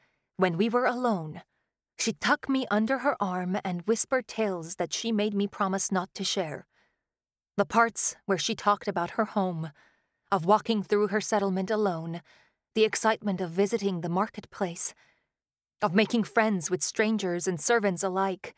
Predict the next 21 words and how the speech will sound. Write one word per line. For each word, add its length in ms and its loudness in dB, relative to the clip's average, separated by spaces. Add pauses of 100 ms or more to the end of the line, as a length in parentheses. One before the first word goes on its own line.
(300)
teaching 420 0
that 200 -4
kindness 640 -2
reaped 560 -4
fortune. 600 -4 (840)
And 180 2 (100)
the 80 4
most 580 -2
quietly, 720 -2 (760)
she'd 240 -2
tell 240 4
me 200 0
that 220 2
I 120 2
had 180 -2
to 160 -2
visit 340 2
her 140 0
home 340 0
one 180 -4
day, 320 -12